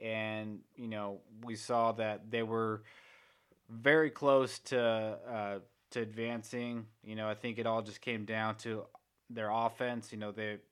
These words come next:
Alex Smith was great leader, didn't turn the ball over, you know, but they need someone who's gonna air it out, take deep throws and stuff, and, and take some chances. Um, they're gonna have the best defense in the N F L next year.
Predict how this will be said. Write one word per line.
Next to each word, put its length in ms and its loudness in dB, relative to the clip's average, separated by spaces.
Alex 340 2
Smith 340 2
was 420 0
great 280 4
leader, 240 2
didn't 240 2
turn 220 2
the 60 -2
ball 280 6
over, 600 2
you 100 -8
know, 140 -4
but 160 -2
they 80 2
need 220 0
someone 240 -2
who's 160 -4
gonna 120 -2
air 220 4
it 80 0
out, 300 4
take 340 -6
deep 240 -8
throws 380 -2
and 80 -8
stuff, 400 -4
and, 200 -10
and 140 -10
take 200 -8
some 140 -14
chances. 760 -8
Um, 500 -2
they're 140 0
gonna 140 6
have 160 10
the 60 -4
best 340 2
defense 640 0
in 120 -4
the 120 0
N 100 0
F 180 -4
L 160 6
next 360 -4
year. 300 -4